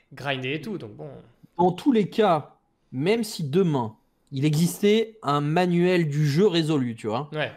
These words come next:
Speaker 1: De A à
Speaker 2: Alors,
Speaker 1: Z,
Speaker 2: déjà,
Speaker 1: suivez-le, ouais.
Speaker 2: Déjà, ce sera un, quand même un gros pavé, parce que le poker,
Speaker 1: Ouais. Ouais.
Speaker 2: ça reste un jeu ultra complexe, ok, sous plein d'aspects. Euh,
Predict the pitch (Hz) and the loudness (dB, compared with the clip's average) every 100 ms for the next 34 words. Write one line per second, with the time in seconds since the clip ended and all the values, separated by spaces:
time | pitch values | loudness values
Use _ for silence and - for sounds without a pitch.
0 | - _ 135 151 190 185 160 180 190 269 | -20 _ -6 -2 2 2 2 -2 -4 -4
1 | 175 151 143 156 151 123 120 _ _ _ | -8 -10 -10 -10 -12 -14 -20 _ _ _
2 | _ - 185 196 302 190 - 202 170 - | _ 0 2 2 2 0 0 0 -2 0
3 | 208 254 214 170 147 240 202 175 147 135 | 0 2 0 0 0 0 0 0 2 2
4 | 135 123 143 117 160 127 226 170 - _ | 0 -4 -4 -2 -2 2 0 0 -8 _
5 | - 170 147 165 175 208 - 151 190 226 | -12 -10 -2 2 2 0 -4 -2 -2 0
6 | 214 - 208 196 175 147 113 - - - | -2 0 -2 -2 -4 -6 -6 -8 -18 -14
7 | 120 131 156 151 147 156 135 220 170 - | -12 -2 -2 -2 -4 -8 -2 0 -2 -4
8 | 123 104 _ _ _ - - _ _ 139 | -12 -12 _ _ _ -20 -20 _ _ -2
9 | 135 123 120 120 117 117 117 113 | 0 0 -2 -2 -4 -4 -4 -6